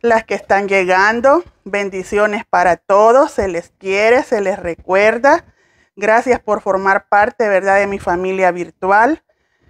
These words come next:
¿Y qué más les puedo decir desde acá? Desde el rinconcito que más me gusta, ¿verdad?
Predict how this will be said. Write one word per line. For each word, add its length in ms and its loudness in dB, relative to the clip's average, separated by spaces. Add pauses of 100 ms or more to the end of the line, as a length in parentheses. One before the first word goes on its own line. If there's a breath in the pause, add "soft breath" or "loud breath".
(460)
¿Y 140 -8
qué 160 0
más 240 6
les 140 2
puedo 300 4
decir 460 2 (320 loud breath)
desde 320 -4
acá? 320 0 (220 soft breath)
Desde 360 4
el 120 2
rinconcito 1000 0
que 100 0
más 260 2
me 220 2
gusta, 500 0
¿verdad? 420 2